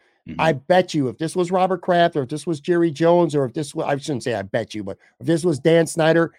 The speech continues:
Speaker 2: I have a very difficult time believing that nobody from E S P N or Fox or,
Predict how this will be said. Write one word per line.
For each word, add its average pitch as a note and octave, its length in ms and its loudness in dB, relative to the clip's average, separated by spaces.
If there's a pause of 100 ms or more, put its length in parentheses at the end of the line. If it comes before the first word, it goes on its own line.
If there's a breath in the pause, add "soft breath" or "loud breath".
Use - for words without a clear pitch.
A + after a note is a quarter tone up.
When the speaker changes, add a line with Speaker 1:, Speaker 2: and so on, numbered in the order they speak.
(140 soft breath)
Speaker 2:
I E3 80 0
have F#3 120 4
a D3 40 -2
very F3 220 4
difficult E3 380 -2
time D#3 260 2
believing D3 340 0
that C3 140 -2
nobody D#3 420 4
from C#3 200 0
E D#3 100 2
S D3 140 -2
P C#3+ 200 -4
N C3+ 140 -2
or G2 60 -8
Fox C#3 500 -2
or, B2 320 -2